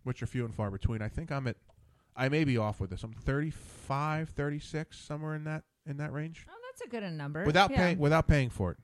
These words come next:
Speaker 2: That's good. Well, not good about not paying for it, because paying for it's fine. No drama there.
Speaker 1: There's nothing wrong with paying for it.
Speaker 2: Yeah.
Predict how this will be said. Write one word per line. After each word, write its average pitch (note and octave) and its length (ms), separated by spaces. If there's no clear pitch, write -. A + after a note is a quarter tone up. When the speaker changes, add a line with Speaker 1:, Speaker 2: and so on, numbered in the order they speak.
Speaker 2:
That's - 180
good. D#3 240
Well, D4+ 120
not D4 220
good A3+ 160
about F#3 240
not F3+ 180
paying F#3+ 240
for C#3 160
it, C#3 60
because C3+ 280
paying D#3 260
for C#3+ 180
it's - 160
fine. C3 380
No D#3 200
drama C3 320
there. B2+ 300
Speaker 1:
There's D#3+ 240
nothing G#3 340
wrong F#3+ 260
with D#3+ 120
paying B2+ 240
for G2 200
it. - 40
Speaker 2:
Yeah. - 220